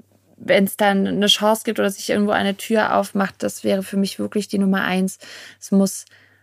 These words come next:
ein Interesse geben an ökonomischer Unabhängigkeit, ein Interesse daran, für sich selber zu rechnen, ein Interesse daran, Macht und Geld neu zu gestalten und zu verteilen.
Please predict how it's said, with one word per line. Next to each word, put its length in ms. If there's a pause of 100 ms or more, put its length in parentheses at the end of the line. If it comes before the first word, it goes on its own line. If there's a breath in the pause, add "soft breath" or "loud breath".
(140 soft breath)
ein 160
Interesse 580
geben 380
an 180
ökonomischer 640
Unabhängigkeit, 1040
ein 100
Interesse 460
daran, 480
für 160
sich 180
selber 320
zu 160
rechnen, 520 (520 loud breath)
ein 120
Interesse 420
daran, 420 (420 soft breath)
Macht 400
und 220
Geld 500
neu 260
zu 160
gestalten 460
und 100
zu 120
verteilen. 720